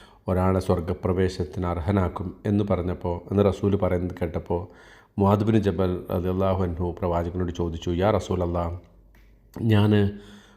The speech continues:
പോയിട്ട് ജനങ്ങളോട് ഇത് പറയട്ടെ?" എന്ന് ചോദിച്ചു. അപ്പോൾ അള്ളാഹു അവർക്ക് പുറത്തു കൊടുക്കും. അവർ "ലാ ഇലാഹ ഇല്ലല്ലാ" എന്ന് പറയുകയും വളരെ മിനിമം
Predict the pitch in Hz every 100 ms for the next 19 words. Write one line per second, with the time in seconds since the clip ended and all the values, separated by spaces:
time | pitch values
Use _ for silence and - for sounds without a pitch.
0 | _ - 107 107 110 95 101 104 107 107
1 | 92 85 90 87 85 85 82 - - _
2 | _ _ - _ _ _ 101 95 - 90
3 | 82 - 85 - 90 95 92 95 95 101
4 | 98 95 92 - 92 90 - - _ _
5 | 101 95 127 104 90 90 87 85 87 -
6 | 98 98 104 95 95 92 92 92 - -
7 | - - _ 101 98 101 92 90 85 90
8 | 87 87 98 110 123 110 101 101 101 98